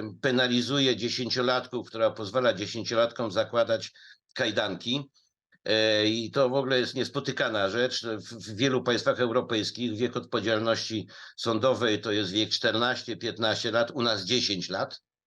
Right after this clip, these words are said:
To jest w ogóle jakiś, jakaś patologia. Natomiast ta ustawa zrobiła ogromne spustoszenie i wielkie zło dla polskiej edukacji, dla polskiej oświaty, dla polskiej szkoły,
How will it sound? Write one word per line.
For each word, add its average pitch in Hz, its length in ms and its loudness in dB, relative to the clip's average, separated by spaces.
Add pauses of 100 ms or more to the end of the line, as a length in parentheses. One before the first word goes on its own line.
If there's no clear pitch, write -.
(140)
To 113 200 2
jest 92 320 -2
w 101 40 -10
ogóle 92 440 -4 (280)
jakiś, - 440 -4 (300)
jakaś - 220 -2
patologia. 131 760 2 (320)
Natomiast 135 720 2
ta 135 340 4
ustawa 135 460 4
zrobiła 131 520 2
ogromne 139 540 0
spustoszenie 127 800 0
i 113 60 0
wielkie 123 360 0
zło 117 220 0
dla 120 180 2
polskiej 117 360 -4
edukacji, 135 580 0
dla 92 100 -4
polskiej 101 360 -4
oświaty, 135 400 2
dla 95 160 2
polskiej 101 400 -4
szkoły, 95 440 -2